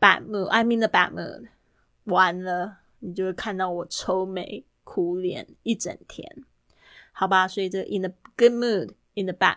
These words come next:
mood" 把它学起来。那这边是 in a better mood，那 "better" 大家还记得它吗？它就是 "good" 的比较词，比较级的这个拼写方式就是B E T T E R，better。那 good，better，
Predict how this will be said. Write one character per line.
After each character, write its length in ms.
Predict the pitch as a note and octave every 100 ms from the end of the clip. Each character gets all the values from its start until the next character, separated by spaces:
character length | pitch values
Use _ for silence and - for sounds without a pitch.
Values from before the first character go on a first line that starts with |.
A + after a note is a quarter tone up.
| -
mood" 240 | G3+ F#3
把 160 | E3+ F3
它 60 |
学 180 | F3+ G3+
起 180 | G3+ D#3+
来。 140 | F3
那 140 | F#3 G#3+
这 100 | G#3
边 160 | G#3
是 160 | A3 A#3 -
in 160 | G3+
a 40 | F#3+
better 320 | A3+ A#3 G#3+
mood， 680 | G3 G3 A3+ G#3+ E3 - G3+
那 160 | A3 F#3 -
"better" 680 | A#3 C#4 C#4 G3+ F#2 - -
大 80 | -
家 120 | F#3+
还 160 | F#3+ F#3
记 160 | - G#3+
得 100 | F#3
它 180 | A3+
吗？ 160 | G3+ F#3
它 120 | A3
就 100 | G#3
是 180 | G#3+ A3+ _
"good" 280 | B3+ F#3 - -
的 100 | -
比 200 | E3+ E3+
较 240 | D#3+ F#3+ F#3+
词， 400 | - - - - _ _
比 100 | F#3
较 240 | - G3 F#3
级 300 | - E3+ C#3
的 180 | E3+
这 140 | D#3 F3
个 340 | - C3 - _ - - - - _ _
拼 260 | - G3 G3+
写 200 | E3+ D#3+
方 220 | F3+ F#3+
式 160 | F#3+
就 100 | F3+
是 140 | G3 F3
B 240 | - G3+
E 260 | G3 G#3 G3
T 200 | - F#3+
T 180 | - F#3
E 240 | G#3 G3
R，better。 720 | - C3 - G3 G3+ B2 G#3+ - _
那 200 | - G3+ -
good，better， 920 | - B3 F3+ A#3 - G#3+ G#3 D3+ G3+